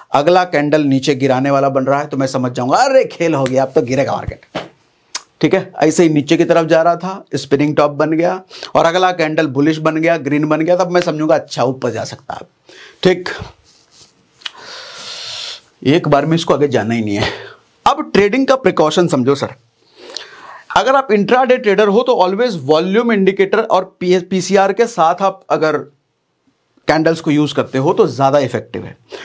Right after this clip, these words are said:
वॉल्यूम सारे ब्रोकर्स में मिल जाता है आपको, अगर आप शून्य यूज़ कर रहे हो उसमें भी आपका ब्रोकर मिल जाता है। वॉल्यूम इंडिकेटर यूज़ करो, आपको दिखा देगा कि भैया ये जो इंडिकेटर बना है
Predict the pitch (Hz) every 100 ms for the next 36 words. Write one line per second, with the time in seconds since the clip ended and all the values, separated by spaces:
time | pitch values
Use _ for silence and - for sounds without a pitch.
0 | - - 156 175 214 214 180 - - -
1 | - 156 180 190 185 - 160 175 170 160
2 | 165 160 160 156 160 160 - 180 165 156
3 | - 165 165 170 160 165 147 160 160 -
4 | 156 151 151 160 151 135 151 147 139 135
5 | 139 151 - - - - 151 175 185 185
6 | 180 180 180 175 170 185 214 185 185 190
7 | 170 156 147 160 185 196 156 190 185 170
8 | 170 160 160 165 175 160 160 165 139 165
9 | 262